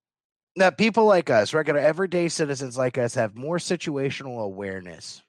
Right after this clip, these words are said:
than a trained professional supposedly does.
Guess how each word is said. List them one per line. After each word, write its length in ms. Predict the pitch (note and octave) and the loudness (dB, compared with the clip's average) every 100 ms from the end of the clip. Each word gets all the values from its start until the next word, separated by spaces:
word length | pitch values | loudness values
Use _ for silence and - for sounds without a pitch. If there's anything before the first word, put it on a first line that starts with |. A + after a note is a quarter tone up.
| _ _ _ _ _ - | _ _ _ _ _ 0
than 240 | D3 D3+ | 2 4
a 220 | C#3 B2+ | 2 2
trained 500 | - - F#3+ F#3 D#3+ | -2 0 2 2 -2
professional 680 | D#3+ C#3 - D#3 - B2+ A2 | -4 -4 2 2 2 -4 -6
supposedly 680 | - A#2+ A#2 G#2 G2 G2 F#2 | -6 -6 -4 -4 -8 -14 -8
does. 420 | F#2 E2+ - | -4 -4 -6